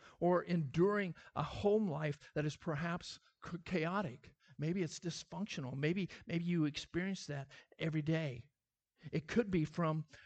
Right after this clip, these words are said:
from an addiction in your life, whether it's addiction to alcohol or pornography, pain pills, pot, drugs, the storm of guilt or shame, the storm of,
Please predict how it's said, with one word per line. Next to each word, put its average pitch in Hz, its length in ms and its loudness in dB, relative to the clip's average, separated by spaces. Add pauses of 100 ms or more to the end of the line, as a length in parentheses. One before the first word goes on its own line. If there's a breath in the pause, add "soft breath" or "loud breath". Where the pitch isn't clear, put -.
(120)
from 175 180 4
an 160 80 4
addiction 151 540 2
in 135 100 -4
your 131 140 -2
life, 135 480 -8
whether 160 180 4
it's 156 140 -2
addiction 160 380 0
to 147 140 0
alcohol 151 440 0
or 135 80 -4
pornography, 147 640 0
pain 165 320 -2
pills, 127 360 -2
pot, 156 400 0 (120)
drugs, 151 500 -2 (320 loud breath)
the 151 80 0
storm 190 500 -2 (200 loud breath)
of 135 260 0
guilt 160 460 4
or 127 80 -4
shame, 180 560 -4 (600 soft breath)
the 147 60 -2
storm 190 460 0
of, 147 100 0